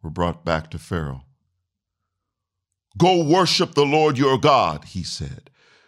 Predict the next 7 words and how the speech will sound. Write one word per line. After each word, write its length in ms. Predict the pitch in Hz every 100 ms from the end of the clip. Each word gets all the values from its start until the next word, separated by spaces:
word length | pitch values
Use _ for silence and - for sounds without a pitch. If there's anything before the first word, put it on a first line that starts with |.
| _ _ _ _ _
"but 300 | 123 123 -
tell 320 | - 156 156
me 320 | 151 147 139 131
who 460 | - 160 135 123
will 240 | 104 110 98
be 160 | 104
going." 520 | 90 95 82 - -